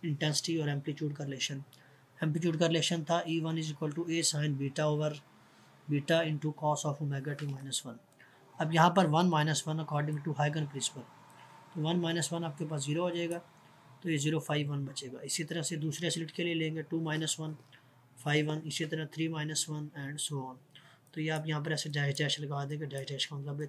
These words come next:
तमाम term as it is same चलती जाएंगी।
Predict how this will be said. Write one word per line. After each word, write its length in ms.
तमाम 280
term 240
as 200
it 60
is 180
same 140
चलती 320
जाएंगी। 360